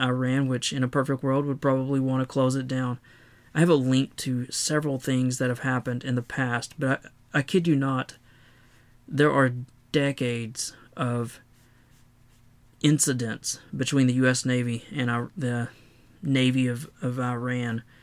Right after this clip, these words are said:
which it's, I struggle to call it a navy. It is, they use small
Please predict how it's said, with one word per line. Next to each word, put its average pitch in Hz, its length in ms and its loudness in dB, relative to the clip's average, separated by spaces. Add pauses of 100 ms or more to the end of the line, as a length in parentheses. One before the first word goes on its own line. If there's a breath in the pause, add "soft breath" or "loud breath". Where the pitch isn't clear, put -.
(360 soft breath)
which 123 220 0
it's, - 240 -10 (120)
I 127 100 -2
struggle 147 400 2
to 123 80 4
call 123 260 0
it 117 80 -2
a 117 60 -2
navy. 117 340 -2
It 120 100 -6
is, 127 300 0 (400)
they 139 120 -2
use 127 280 0
small 139 760 0